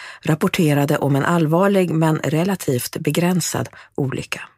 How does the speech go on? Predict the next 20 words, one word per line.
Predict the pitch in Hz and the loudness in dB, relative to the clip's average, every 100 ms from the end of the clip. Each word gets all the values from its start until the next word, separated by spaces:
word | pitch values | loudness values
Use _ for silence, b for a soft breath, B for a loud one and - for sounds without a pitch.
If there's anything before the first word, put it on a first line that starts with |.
| _ _ _ _ _ _ _ B B B B | _ _ _ _ _ _ _ B B B B
"Enligt | - 185 180 185 | -4 2 2 2
uppgift | 208 - 214 240 - - | -2 -2 -2 -2 -2 -2
är | 175 147 | 0 0
det | 156 | 0
ett | - 151 - | -2 -4 -8
tvåmotorigt | - 220 202 143 135 151 233 247 220 226 - | -4 -2 0 0 -2 -2 0 0 0 -2 -4
plan | - 156 127 139 | -2 0 0 0
som | - 151 | -2 -2
har | 139 | -2
flugit | - 143 143 147 | -2 -2 0 -4
in | - 143 139 147 | 0 0 0 0
i | 139 | 0
World | 135 127 123 | 0 -2 -2
Trade | - 127 | -4 -4
Center", | 127 - 147 156 - - _ _ _ _ B B B | -4 -2 -2 -2 -4 -8 _ _ _ _ B B B
sa | - 127 127 | -4 -2 -2
Ekots | - 123 - 117 - | -2 -4 -4 -6 -6
korrespondent | - 127 123 - 131 123 113 127 - | -4 -2 -2 -2 0 0 -2 -4 -2
Anders | 147 135 131 - - | -2 0 -2 -4 -4
Ask. | 180 - - - | -6 -6 -8 -12